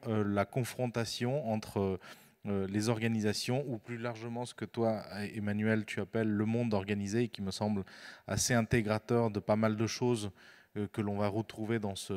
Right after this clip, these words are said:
dans ce monde-là. Et, et un autre, un autre, un autre phénomène, hein, un autre,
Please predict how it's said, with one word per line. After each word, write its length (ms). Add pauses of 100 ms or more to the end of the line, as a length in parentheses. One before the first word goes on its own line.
dans 200
ce 140
monde-là. 500 (460)
Et, 320
et 60
un 100
autre, 520
un 140
autre, 560
un 140
autre 180
phénomène, 580
hein, 180
un 100
autre, 440